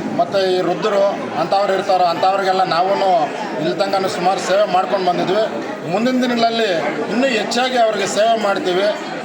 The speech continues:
ಸುಮಾರು ನಾವು ಒಂದು ಐದು ಜನ ಟ್ರಸ್ಟಲ್ಲಿದ್ದೀವಿ. ಆ ಒಂದು ಟ್ರಸ್ಟೂ ಒಂದು ಮಟ್ಟಕ್ಕೆ ಹೋಗ್ತಾ ಇದೆ.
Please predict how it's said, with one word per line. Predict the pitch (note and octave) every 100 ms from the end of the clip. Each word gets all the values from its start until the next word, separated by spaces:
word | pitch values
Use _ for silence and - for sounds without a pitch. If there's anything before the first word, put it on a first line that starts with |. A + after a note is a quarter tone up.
| -
ಸುಮಾರು | F3 F#3+
ನಾವು | F3+ G#3 A3
ಒಂದು | G#3
ಐದು | F#3+ -
ಜನ | G3+ G#3 F#3 D3+
ಟ್ರಸ್ಟಲ್ಲಿದ್ದೀವಿ. | D#3+ E3 G#3 G3+ E3+ E3 G3 A3 - - - - -
ಆ | D#3+
ಒಂದು | E3+ F3 F3 E3+ E3
ಟ್ರಸ್ಟೂ | F3 E3 G#3
ಒಂದು | G#3 G3 F#3
ಮಟ್ಟಕ್ಕೆ | F3 F3 G3 F3
ಹೋಗ್ತಾ | F#3 F3+
ಇದೆ. | F#3 E3 F#3+ F#3+